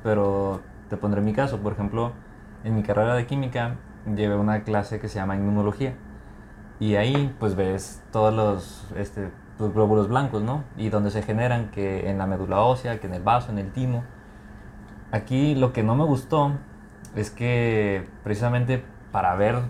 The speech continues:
para comprobar o corroborar que direct-, que sí salen de ahí esas células,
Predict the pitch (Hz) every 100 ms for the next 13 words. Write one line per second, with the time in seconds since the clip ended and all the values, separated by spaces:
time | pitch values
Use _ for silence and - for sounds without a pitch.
0 | - - - - - - - 107 - 110
1 | 104 110 101 113 147 123 113 107 110 123
2 | 123 107 104 - - 117 107 110 127 127
3 | 135 131 107 101 110 131 120 120 135 139
4 | 123 123 123